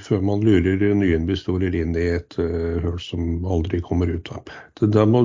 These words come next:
da må den, eh, porteføljen de har av, eh, forsøk på medisiner og studier være så bra at man vet at det kommer til å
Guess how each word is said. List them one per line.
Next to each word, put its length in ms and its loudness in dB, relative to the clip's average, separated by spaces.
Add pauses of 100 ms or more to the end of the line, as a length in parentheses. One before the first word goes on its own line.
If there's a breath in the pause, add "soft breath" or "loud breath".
da 80 4
må 240 4
den, 320 4
eh, 500 -2 (240 loud breath)
porteføljen 640 4
de 80 2
har 320 0
av, 560 -2
eh, 240 0
forsøk 480 -4
på 80 0
medisiner 720 0
og 160 -2
studier 480 2
være 240 0
så 260 -2
bra 400 0
at 200 -8
man 120 0
vet 300 -6
at 60 -4
det 120 -4
kommer 220 -2
til 80 -2
å 80 -2